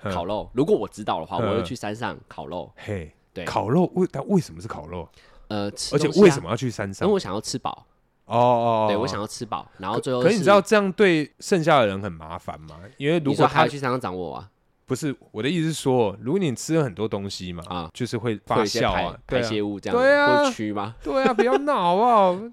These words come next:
Speaker 2: <laughs> 没有啦，
Speaker 1: 嗯。
Speaker 2: 我家人会跟我去啦，
Speaker 1: 嗯。
Speaker 2: 我们去山上，我也不会跟他们讲。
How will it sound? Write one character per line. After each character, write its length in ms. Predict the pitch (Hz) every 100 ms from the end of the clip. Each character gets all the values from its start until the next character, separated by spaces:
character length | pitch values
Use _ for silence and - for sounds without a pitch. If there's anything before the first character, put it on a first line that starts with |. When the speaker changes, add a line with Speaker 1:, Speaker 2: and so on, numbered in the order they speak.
| _
Speaker 2:
<laughs> 160 | _ -
没 260 | 113 110
有 160 | 156 151
啦， 140 | 120 113
Speaker 1:
嗯。 320 | 143 127 101
Speaker 2:
我 120 | 110
家 200 | 117 170
人 140 | 175 139
会 100 | 160
跟 120 | 151
我 120 | 143 98
去 320 | - 135 92
啦， 80 | 107
Speaker 1:
嗯。 300 | 104 98 92
Speaker 2:
我 40 |
们 80 | 101
去 140 | 127
山 220 | - 120
上， 200 | 120 120
我 140 | 110 151
也 80 | 110
不 60 |
会 80 | 107
跟 100 | 113
他 80 | 113
们 120 | 110
讲。 200 | - -